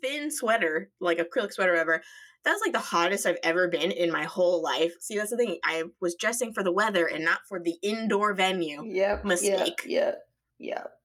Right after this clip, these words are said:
Speaker 2: That's a problem.
Speaker 1: Yeah. I used to try and dress cute and warm, be like, "Ooh, we're going around London, whatever." And then I, I learned my lesson because places don't have air conditioning, but they sure as heck do have heat, and they'll be fucking blasting it, even though I'm like, "There's about to be a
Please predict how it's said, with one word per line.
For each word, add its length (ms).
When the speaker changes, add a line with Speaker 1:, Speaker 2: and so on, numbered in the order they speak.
Speaker 2:
That's 180
a 40
problem. 540
Speaker 1:
Yeah. 120
I 60
used 180
to 60
try 220
and 100
dress 240
cute 300
and 140
warm, 440
be 120
like, 200
"Ooh, 120
we're 80
going 220
around 240
London, 340
whatever." 400
And 160
then 100
I, 120
I 120
learned 220
my 120
lesson 340
because 300
places 320
don't 200
have 180
air 140
conditioning, 460
but 140
they 120
sure 320
as 140
heck 280
do 160
have 180
heat, 380
and 160
they'll 100
be 200
fucking 260
blasting 520
it, 220
even 340
though 120
I'm 80
like, 140
"There's 100
about 140
to 60
be 120
a 80